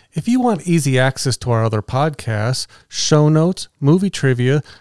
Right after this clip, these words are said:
or anything else we feel like posting, check out our website at three guys in a flick dot com. You can also find us on all the different social media sites,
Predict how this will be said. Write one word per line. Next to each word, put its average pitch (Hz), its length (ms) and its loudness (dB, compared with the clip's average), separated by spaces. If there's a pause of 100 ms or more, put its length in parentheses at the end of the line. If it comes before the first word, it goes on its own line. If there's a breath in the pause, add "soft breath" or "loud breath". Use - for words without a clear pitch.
(140)
or 147 140 2
anything 165 340 2
else 180 240 0
we 127 80 2
feel 120 180 2
like 104 200 -2
posting, 120 400 -2
check - 240 -8
out 214 100 -4
our 196 100 2
website 139 500 0
at 117 140 -6
three 160 220 0
guys 156 300 0
in 143 60 0
a 127 60 0
flick - 380 -4
dot 110 280 -4
com. 123 460 -4 (360 loud breath)
You 139 100 2
can 127 140 2
also 123 260 2
find 127 240 0
us 127 160 -2
on 123 80 -2
all 120 240 0
the 120 80 0
different 123 320 -6
social 139 320 0
media 131 400 0
sites, 160 400 -2